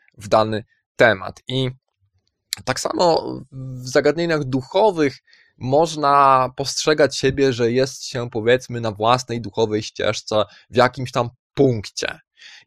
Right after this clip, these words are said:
I stykając się z jakąś osobą, można również ją postrzegać, że na jej własnej duchowej ścieżce jest ona w jakimś tam punkcie.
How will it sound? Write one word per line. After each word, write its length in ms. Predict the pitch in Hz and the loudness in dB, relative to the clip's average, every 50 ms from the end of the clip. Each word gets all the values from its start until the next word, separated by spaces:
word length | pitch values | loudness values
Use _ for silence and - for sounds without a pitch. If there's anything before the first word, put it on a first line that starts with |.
| - 147 | -4 -2
I 440 | 151 143 139 139 135 135 131 110 - | 0 0 2 0 0 -2 -4 -4 -6
stykając 460 | - - 151 143 175 175 180 170 - | -6 -6 -6 -2 0 -2 -2 -2 -4
się 100 | - 147 | -6 -4
z 60 | 123 | 0
jakąś 320 | 135 147 139 - 131 127 - - | 2 2 2 2 -2 -8 -6 -8
osobą, 420 | 113 - - 139 151 151 139 131 | -6 0 2 0 2 2 -2 -4
można 520 | 117 110 123 147 160 147 151 147 143 - - _ - | -2 0 0 0 0 0 2 2 2 0 -2 _ -6
również 440 | 139 147 175 160 170 165 170 - - | -2 -2 -2 0 0 -2 -4 -2 -2
ją 300 | 170 196 214 214 190 160 | 0 2 4 4 2 2
postrzegać, 680 | - - 127 - - - - 120 135 151 143 131 117 - | 0 -4 -6 -6 -6 -2 0 2 2 2 2 0 0 -2
że 200 | 120 117 117 117 | -2 0 0 0
na 240 | 117 117 113 113 | 0 2 2 2
jej 500 | 113 123 131 165 214 226 180 143 117 101 _ _ _ - | 2 0 4 4 6 6 6 4 2 0 _ _ _ -12
własnej 440 | 101 107 123 131 127 - 127 110 | -4 0 0 0 0 -2 -4 -8
duchowej 400 | 104 104 - - 127 123 113 104 | -8 -8 -6 -6 -4 -2 -2 -4
ścieżce 500 | - - - 127 135 135 - - 139 127 120 - - - _ _ | -6 -2 -2 -2 -2 -2 -2 -2 -2 -2 -2 -4 -12 -20 _ _
jest 440 | - 120 127 147 139 147 151 - _ _ | -10 -2 2 4 4 4 2 -2 _ _
ona 360 | - 131 156 165 160 151 151 147 - 127 113 - | 0 0 0 2 2 0 0 0 -2 -6 -16 -16
w 160 | - 120 110 123 | -16 -12 -6 2
jakimś 460 | 143 151 160 170 165 - 156 139 - | 4 6 6 6 4 0 -12 -10 -6
tam 200 | - 151 147 - - | -6 -6 -6 -6 -6
punkcie. 460 | 165 151 135 123 - - - - | -4 -4 -4 -4 -8 -8 -10 -10